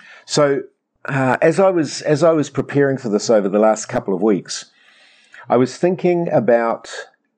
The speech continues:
the unfamiliar. And I'm thinking about how these days the unfamiliar is, is the familiar. It's becoming so familiar for us to be dealing with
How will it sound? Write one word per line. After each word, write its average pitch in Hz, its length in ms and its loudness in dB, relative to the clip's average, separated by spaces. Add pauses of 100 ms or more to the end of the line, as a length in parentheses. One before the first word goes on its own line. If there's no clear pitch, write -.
(420)
the 120 200 4
unfamiliar. 113 760 0 (1000)
And 120 160 2
I'm 110 120 0
thinking 160 520 -2
about 113 300 2
how 98 680 0
these 139 320 0
days 90 540 -2
the 117 160 4
unfamiliar 131 680 2
is, - 640 -2
is 135 240 0
the 117 80 0
familiar. 98 540 -6 (640)
It's - 260 0
becoming 131 480 -2
so 156 320 2
familiar 143 480 2
for 98 180 -2
us 92 220 0
to - 120 -6
be 110 120 4
dealing 98 540 2
with 107 200 -2